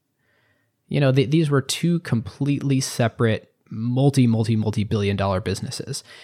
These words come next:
Office, a-, as I was trying to do some of the math, they, they've probably done over three hundred billion dollars of revenue since the beginning of Office.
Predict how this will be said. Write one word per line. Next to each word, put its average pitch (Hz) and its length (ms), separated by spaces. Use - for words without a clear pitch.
Office, 160 680
a-, 151 240
as 160 160
I 156 80
was 147 120
trying 156 220
to 139 40
do 143 120
some 139 160
of 123 60
the 117 80
math, 131 280
they, 156 200
they've - 280
probably 277 440
done 139 200
over 127 220
three 143 360
hundred 123 460
billion 120 380
dollars 101 560
of 107 280
revenue 104 580
since - 320
the - 100
beginning 113 440
of 98 140
Office. - 640